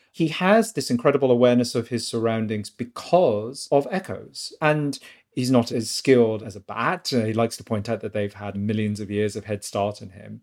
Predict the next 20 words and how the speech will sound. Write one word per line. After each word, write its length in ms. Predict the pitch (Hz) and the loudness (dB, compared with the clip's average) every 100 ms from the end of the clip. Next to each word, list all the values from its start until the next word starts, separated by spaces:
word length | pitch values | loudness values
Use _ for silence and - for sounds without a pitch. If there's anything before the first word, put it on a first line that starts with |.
| _ _ _ _ | _ _ _ _
but 80 | 123 | -6
he's 100 | 117 | -2
very 220 | 101 120 | 2 2
good 160 | 139 185 | 2 -4
at 100 | - | -8
this. 220 | _ - - _ _ | _ -20 -20 _ _
He 460 | - 139 135 131 123 | -4 0 2 0 2
developed 600 | 120 107 135 160 - - | 4 8 8 6 2 -6
this 160 | 113 | -4
ability 360 | 113 107 107 110 | -2 -2 -2 -4
on 140 | 98 | -6
his 140 | 101 98 | -6 -6
own 280 | 101 110 120 | -8 -6 -4
and 140 | 110 | -4
is 100 | 104 | 0
now 120 | 113 | -2
teaching 480 | 107 - 120 117 107 | -2 -6 -2 -2 0
other 200 | 107 104 | 0 -2
people 480 | - 107 104 101 95 | -6 -12 -6 -6 -6
to, 200 | - | -12